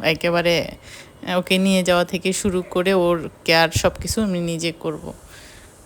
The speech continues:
আমার ভাবিকে বললে সাথে সাথেই চলে আসতো, কিন্তু আমি বলিনি।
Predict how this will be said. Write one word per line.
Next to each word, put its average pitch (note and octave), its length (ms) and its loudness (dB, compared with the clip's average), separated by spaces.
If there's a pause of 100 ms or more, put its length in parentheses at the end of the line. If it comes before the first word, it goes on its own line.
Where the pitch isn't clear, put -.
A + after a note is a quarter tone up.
(580)
আমার F3+ 200 0
ভাবিকে F#3 420 0
বললে F#3 420 2 (380)
সাথে E3+ 260 -4
সাথেই F#3 260 -2
চলে G#3+ 240 0
আসতো, F#3+ 300 -2
কিন্তু F3+ 280 -4
আমি E3+ 160 0
বলিনি। D#3+ 420 0